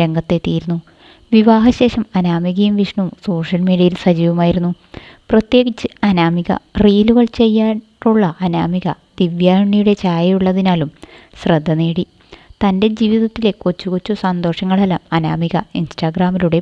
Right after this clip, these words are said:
പങ്കുവയ്ക്കുകയും ചെയ്തു. ഇരുവർക്കും കുഞ്ഞ് ജനിച്ചത് വലിയ ആഘോഷത്തോടെയാണ് ആരാധകർ കൊണ്ടാടിയത്. ഹോസ്പിറ്റലിൽ നിന്നുള്ള വീഡിയോ ഒക്കെ അനാമിക പങ്കുവച്ചിരുന്നു.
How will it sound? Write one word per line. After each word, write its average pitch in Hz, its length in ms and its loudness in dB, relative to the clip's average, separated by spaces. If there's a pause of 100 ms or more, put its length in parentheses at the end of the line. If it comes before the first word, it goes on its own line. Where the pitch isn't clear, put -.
പങ്കുവയ്ക്കുകയും 165 680 0
ചെയ്തു. 170 200 -2 (800)
ഇരുവർക്കും 226 460 0 (100)
കുഞ്ഞ് 175 360 -4
ജനിച്ചത് 196 400 0 (140)
വലിയ 165 220 2 (120)
ആഘോഷത്തോടെയാണ് 180 760 -2 (180)
ആരാധകർ 156 500 -4
കൊണ്ടാടിയത്. 160 480 -2 (600)
ഹോസ്പിറ്റലിൽ 233 760 0
നിന്നുള്ള 226 300 2 (100)
വീഡിയോ 175 320 0 (100)
ഒക്കെ 160 200 -6 (220)
അനാമിക 160 360 0 (220)
പങ്കുവച്ചിരുന്നു. 160 720 -4